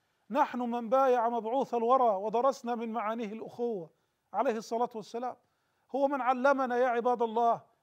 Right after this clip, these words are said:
بقال الله قال رسوله أن نحب بعضنا في الله، وأن نتآخى في الله، وأن يؤثر بعضنا بعضا في الله. أما أن نتناحر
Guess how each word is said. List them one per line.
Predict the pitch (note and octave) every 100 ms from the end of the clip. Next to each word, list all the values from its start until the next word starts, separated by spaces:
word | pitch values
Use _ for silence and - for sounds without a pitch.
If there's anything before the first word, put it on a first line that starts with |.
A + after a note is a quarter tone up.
| -
بقال | G3+ - C4 A#3+
الله | A3+ A#3+ A#3
قال | - A#3+ A#3 A3
رسوله | G#3 C4 B3+ G3+ D#3+ _ _ _ -
أن | B3
نحب | A#3+ C#4+ C4
بعضنا | A#3 B3 G#3+ G3+
في | F#3+
الله، | G3 G#3 G#3
وأن | F3+ G3
نتآخى | G#3 A3+ C#4+ D4 C#4+ A#3
في | A3+
الله، | A3 B3+ G3+ - _ _ _ _ _ _ _ -
وأن | G#3+ G#3+
يؤثر | D4 G#3+ B3+ A#3+
بعضنا | C4+ B3+ B3 A#3+
بعضا | C4 B3 A#3+
في | F#3+
الله. | A3 B3 A#3+ C#3+ _ _ _ _ _ _ -
أما | B3+ A#3+ A#3
أن | G#3+
نتناحر | G#3 G#3+ B3 B3+ - A#3+ F3